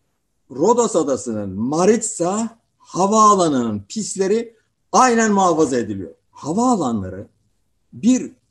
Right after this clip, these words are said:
ülkenin stratejik değerleridir. Stratejik değerleridir ve aynen muhafaza edilmelidir. Bir de havaalanı elden gidince bir daha kolay kolay geri gelmiyor.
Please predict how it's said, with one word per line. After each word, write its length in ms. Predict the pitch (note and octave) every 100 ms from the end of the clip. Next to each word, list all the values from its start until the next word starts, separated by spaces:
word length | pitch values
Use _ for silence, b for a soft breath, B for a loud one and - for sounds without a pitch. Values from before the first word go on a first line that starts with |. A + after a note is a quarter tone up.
| _ -
ülkenin 580 | C#3+ C3+ - B2 C3 C#3
stratejik 920 | - C3 - C3 A2 B2 G2+ A#2 E2+
değerleridir. 880 | F#2+ F2+ E2 F#2 F#2 E2+ - _ _
Stratejik 760 | - - - B2+ A#2+ A#2+ C3+ F#2+
değerleridir 680 | A2+ A#2 A#2+ B2+ D3 E3+ - _ _ _ _ _
ve 180 | A2+ - _
aynen 440 | D#3 A#3 F3+ F3
muhafaza 640 | B2 A2 A#2 G#2 G#2+ G#2 D#3+
edilmelidir. 800 | G3+ F3 C3+ A2+ G#2 G2+ - _ _ _ _ _ _ _ _
Bir 80 | A#3
de 40 |
havaalanı 600 | E3 F3+ A3+ B3+ A#3+ G3+
elden 440 | F3 F#3 F#3+ G3 F#3
gidince 380 | F#3 G#3 D#3+ C3+
bir 100 | E3+
daha 300 | D3+ G2+ -
kolay 400 | - B2 F3+ G3+
kolay 360 | D#3 C3 A2+
geri 240 | G#2 G2+ F2+
gelmiyor. 520 | D3+ A#3+ G#3 B2+